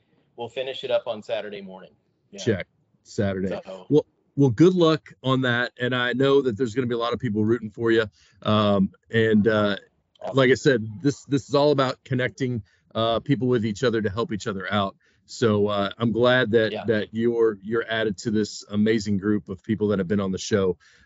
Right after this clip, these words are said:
Speaker 2: Um, we
Speaker 1: Awesome.
Speaker 2: appreciate it. And, uh,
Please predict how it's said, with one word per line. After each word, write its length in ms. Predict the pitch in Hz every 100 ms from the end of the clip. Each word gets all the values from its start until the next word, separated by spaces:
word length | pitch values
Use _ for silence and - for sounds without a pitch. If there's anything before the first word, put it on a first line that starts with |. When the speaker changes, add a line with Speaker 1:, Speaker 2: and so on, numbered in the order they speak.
| -
Speaker 2:
Um, 380 | 95 95 95 101 _
we 200 | 110 131
Speaker 1:
Awesome. 80 | 151
Speaker 2:
appreciate 500 | - 143 - 143 135
it. 120 | 131 123 _
And, 320 | 120 120 110
uh, 160 | 117